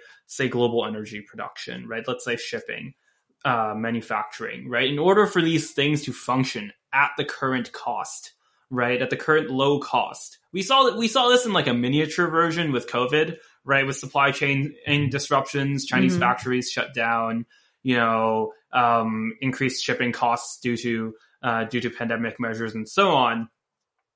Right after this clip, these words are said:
Speaker 1: But that's very small compared to the kind of decivilization you'll see if y-, you get dramatic population reduction. Right?
Speaker 2: Well,
Speaker 1: Like,
Speaker 2: I think we're
Speaker 1: that's
Speaker 2: gonna
Speaker 1: the
Speaker 2: see
Speaker 1: problem.
Speaker 2: that.
Speaker 1: Like, the number of libertarians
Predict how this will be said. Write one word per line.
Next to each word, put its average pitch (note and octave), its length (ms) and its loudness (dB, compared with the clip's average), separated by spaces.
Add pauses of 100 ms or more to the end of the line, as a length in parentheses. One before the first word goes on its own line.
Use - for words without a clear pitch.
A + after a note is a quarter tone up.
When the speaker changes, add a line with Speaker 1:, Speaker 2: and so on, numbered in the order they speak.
(880)
Speaker 1:
But E3 220 2
that's A3 260 4
very F3 500 4
small D3 500 4
compared C3+ 460 -2
to C3 100 -4
the B2+ 80 -2
kind C3 220 -2
of A2 160 -10
decivilization A#2 1080 -4
you'll A2 140 -8
see B2 320 -2
if - 80 -6 (120)
y-, C3 120 -12
you A2+ 400 -10
get A2 260 -4 (100)
dramatic A2+ 400 -4
population A2 600 -8
reduction. - 580 -20 (320)
Right? D#3+ 120 0
Speaker 2:
Well, C4 100 8
Speaker 1:
Like, A3+ 100 6
Speaker 2:
I D#3+ 40 2
think D#3 100 4
we're - 20 8
Speaker 1:
that's A#3 140 4
Speaker 2:
gonna G#3+ 80 4
Speaker 1:
the F3 60 2
Speaker 2:
see - 120 -2
Speaker 1:
problem. C#3 220 4 (240)
Speaker 2:
that. - 60 -8
Speaker 1:
Like, C3 160 -6 (240)
the E3 60 -2
number A3+ 520 4
of E3+ 120 4
libertarians D3+ 1160 0